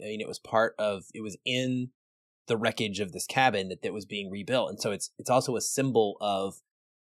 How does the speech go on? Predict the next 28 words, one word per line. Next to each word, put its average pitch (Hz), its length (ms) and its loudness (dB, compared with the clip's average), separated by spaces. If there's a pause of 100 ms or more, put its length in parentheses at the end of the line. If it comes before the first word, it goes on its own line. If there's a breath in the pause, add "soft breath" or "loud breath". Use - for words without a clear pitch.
(160)
him 127 500 2 (420)
nurturing 107 920 0 (520)
this 110 480 0 (440)
pine 139 300 2
tree 117 240 0
that 104 100 0
is, 98 360 -4 (140)
is 110 180 -6
like 101 200 0
a 98 80 2
last 87 760 -2 (1160)
relic 117 800 0 (100)
that 120 120 2
represents 104 640 -2
his - 160 -8
father 95 500 -2 (100)
that's - 180 -6
gone. 98 480 -4
And 92 100 -12
of - 100 -12
course, - 400 -2
we'll 95 100 -12
talk 101 260 0
some 101 160 -8
about 90 260 -4 (100)
that 90 160 -4
relationship 92 680 -6
and 87 240 -12